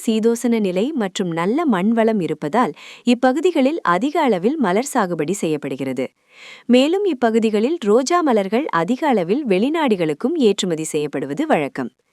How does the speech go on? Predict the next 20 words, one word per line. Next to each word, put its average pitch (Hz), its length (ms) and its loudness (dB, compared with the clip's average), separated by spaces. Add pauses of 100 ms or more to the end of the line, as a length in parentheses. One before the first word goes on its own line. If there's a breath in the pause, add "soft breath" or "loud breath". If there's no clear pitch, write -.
(400 loud breath)
இதனால், 208 520 2
ஒசூர் 294 360 0
விவசாயிகள் 208 640 0
சுமார் 208 400 0
நாலாயிரம் 240 680 0
ஏக்கர் 185 340 -2
பரப்பப்பில் 180 580 -2 (340 loud breath)
பசுமை 339 520 0
குடில்கள் 220 340 2
அமைத்து 156 460 -2
ரோஜா 254 360 4
மலர்கள் 190 420 0 (100)
சாகுபடி 185 340 2
செய்து 160 300 -4
வருகின்றனர். 127 600 -4 (640 loud breath)
தாஜ்மஹால், 180 680 0 (140)
சிவப்பு, 170 640 -2 (400 loud breath)
நோப்ளாஸ், 214 680 2 (180)
கோல்ட் 240 300 4
ஸ்ட்ரைக், - 540 -4